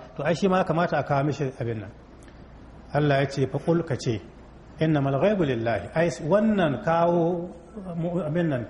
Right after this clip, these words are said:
aya ghaibi ne, ne daga Allah. Kuma wannan bai ga hannun kowa sai ga Allah.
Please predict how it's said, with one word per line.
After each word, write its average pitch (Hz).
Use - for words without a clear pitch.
aya 147
ghaibi 151
ne, 190
ne 175
daga 123
Allah. 107
Kuma 185
wannan 180
bai 165
ga 143
hannun 185
kowa 180
sai 170
ga 139
Allah. 110